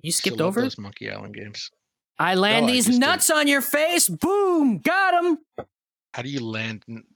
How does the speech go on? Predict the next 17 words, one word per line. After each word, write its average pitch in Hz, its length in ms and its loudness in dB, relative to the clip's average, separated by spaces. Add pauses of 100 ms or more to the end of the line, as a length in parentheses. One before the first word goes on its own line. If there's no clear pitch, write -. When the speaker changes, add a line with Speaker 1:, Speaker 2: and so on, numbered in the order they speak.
Speaker 1:
nuts, - 480 -8
you - 80 -16
see? 120 320 -12 (800)
Speaker 2:
Because 196 280 -2 (120)
I 220 180 2
jump 180 600 -2 (300)
on 165 120 2
a 165 60 0
trampoline 156 960 0 (180)
and 143 140 2
I 143 140 4
land 185 680 2
nuts 147 460 0
first 196 560 -2
onto 156 280 2
your 139 160 2
face. 117 500 -2